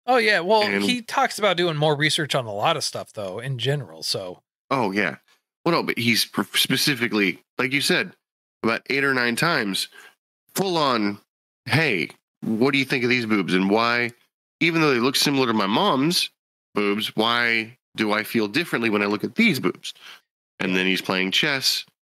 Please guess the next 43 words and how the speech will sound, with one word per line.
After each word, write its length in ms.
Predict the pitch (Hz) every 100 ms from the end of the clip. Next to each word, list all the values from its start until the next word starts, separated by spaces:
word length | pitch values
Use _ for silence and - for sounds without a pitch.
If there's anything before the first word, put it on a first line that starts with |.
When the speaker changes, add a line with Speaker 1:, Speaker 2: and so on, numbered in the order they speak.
| _
Speaker 2:
with 360 | 101 104 92 -
the 180 | - 101
dentist 420 | 98 92 95 95
lady 320 | 95 95 104
as 180 | 104 98
an 80 | 98
excuse 640 | 92 - - 104 98 -
to 640 | - - 107 98 92 90 - _ _
look 200 | 104 98
at 60 | 98
her 60 |
chest. 460 | 98 131 - - - _ - - - _
And 100 | 101
she 100 | 123
calls 300 | 107 120 123
him 80 | 117
out 180 | 127 190
on 180 | 113 90
it. 60 | 82
He 80 |
goes, 140 | 101 98
"I'm 140 | 95
not, 240 | 127 143 - - _ _ _
I'm 100 | 117
looking 240 | 147 160 175
at 80 | 165
the 60 |
chess 300 | 135 - 139
board, 460 | - 104 123 95 -
not 160 | 113 -
your 100 | 110
chest." 440 | - 92 - - - _ _ _
And 80 | 98
then 60 |
he 200 | 92 90 -
proceeds 400 | - 104 107 95 -
to 280 | 95 87 - _ _ _ 110
beat 200 | 127 139
her 180 | 104 92
when 160 | 95
he's 160 | 92 90
trying 400 | - 101 95 92
to 440 | - 90 87 82